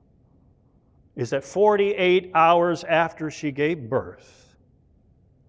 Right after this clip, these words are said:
the family was loaded onto a bus, a hot Greyhound bus whose destination was Canton, Ohio.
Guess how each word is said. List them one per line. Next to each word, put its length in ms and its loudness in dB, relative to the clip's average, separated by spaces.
the 80 -12
family 640 0
was 240 -4
loaded 760 -2
onto 360 -12
a 40 -10
bus, 720 -20
a 100 -16
hot 680 -6
Greyhound 760 -2
bus 640 -12
whose 200 -14
destination 840 -4
was 680 -16
Canton, 500 -12
Ohio. 540 -16